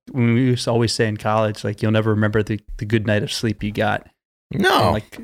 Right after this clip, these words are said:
Speaker 1: sleep is really important, but it's true. Like, I don't, I look back in those, the memories that I made during those times with the people, and usually people are most, you know, available <laughs>
Speaker 2: Yeah.
Speaker 1: past eleven o'clock or something. <laughs> You know, I mean, no one's doing anything. And,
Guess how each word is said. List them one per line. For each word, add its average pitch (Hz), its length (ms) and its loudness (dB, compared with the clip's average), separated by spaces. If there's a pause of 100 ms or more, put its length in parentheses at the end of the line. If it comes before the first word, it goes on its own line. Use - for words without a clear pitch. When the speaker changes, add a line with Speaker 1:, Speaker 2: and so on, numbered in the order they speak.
(100)
Speaker 1:
sleep 160 400 0
is 113 160 0
really 117 220 4
important, 107 480 0
but 113 120 -2
it's - 140 -4
true. 123 380 0
Like, 104 280 -4
I 104 100 2
don't, 104 240 -6
I 117 100 -4
look 117 200 -4
back 113 240 0
in 104 100 0
those, 107 240 -2
the 107 120 -4
memories 107 400 2
that 104 140 0
I 101 40 -2
made 104 340 -2
during 107 280 0
those 107 260 -2
times 104 380 -2
with 107 120 -4
the 104 80 -4
people, 104 400 -2
and 104 200 -2
usually 104 420 -2 (1080)
people 127 260 2
are 139 60 4
most, 135 440 2 (240)
you 147 160 -2
know, 110 240 2 (120)
available 127 680 2
<laughs> - 680 2
Speaker 2:
Yeah. 78 280 -2
Speaker 1:
past 117 360 0
eleven 117 340 2
o'clock 123 440 2
or 117 80 2
something. 127 480 2
<laughs> - 40 4
You 131 80 4
know, 123 120 4
I 120 40 4
mean, 120 140 2
no 123 120 4
one's 127 180 2
doing 123 240 2
anything. 117 420 0
And, 107 160 -4